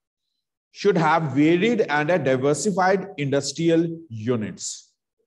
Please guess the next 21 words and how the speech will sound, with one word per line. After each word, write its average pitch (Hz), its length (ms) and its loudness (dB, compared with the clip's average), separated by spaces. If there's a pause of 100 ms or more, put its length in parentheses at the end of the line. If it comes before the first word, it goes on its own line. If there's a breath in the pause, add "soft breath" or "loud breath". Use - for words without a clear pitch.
(260)
India, 185 260 2
like 196 260 2
as 180 180 0
a 180 60 0
country 160 400 0
where 165 200 2
the 160 420 -2 (400)
vast 151 340 0
scope 208 300 2
for 160 180 2
the 180 200 0
industrial 151 520 -2
growth, 123 300 -2 (500)
because 170 680 0
generally 196 460 0
as 160 280 0
industries 156 640 -2
are 170 100 4
located 160 380 2
in 180 180 -2
such 185 300 -4